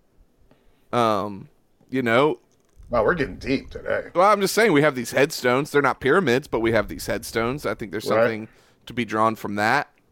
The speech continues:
Speaker 1: Uh,
Speaker 2: I think it's more of a, realistically, like, a pyramid was built for, like, you know, a guy, like, for a pharaoh, what have you.
Speaker 1: It was,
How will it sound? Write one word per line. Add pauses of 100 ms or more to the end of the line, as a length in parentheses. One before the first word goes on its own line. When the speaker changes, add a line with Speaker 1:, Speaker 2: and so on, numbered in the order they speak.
Speaker 1:
Uh,
Speaker 2:
I
think
it's
more
of
a, (480)
realistically,
like,
a
pyramid
was
built
for,
like,
you
know,
a
guy,
like,
for (180)
a
pharaoh, (120)
what
have
you.
Speaker 1:
It
was,